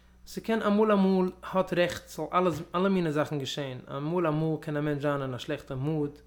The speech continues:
און אמאל אמאל קען א מענטש פילן קאלט און הייס.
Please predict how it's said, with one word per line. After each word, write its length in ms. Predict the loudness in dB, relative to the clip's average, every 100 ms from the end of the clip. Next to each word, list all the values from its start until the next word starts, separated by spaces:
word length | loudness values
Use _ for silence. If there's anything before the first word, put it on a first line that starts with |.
| -20 -20 -20 -20 -16 -6
און 100 | -2
אמאל 260 | 2 4
אמאל 420 | 4 2 2 0 -2
קען 180 | -2 -2
א 40 |
מענטש 380 | 0 -2 -4 -6
פילן 340 | -8 -4 -4 -4
קאלט 500 | 0 2 2 -2 -10
און 100 | -10
הייס. 560 | -2 0 0 -4 -8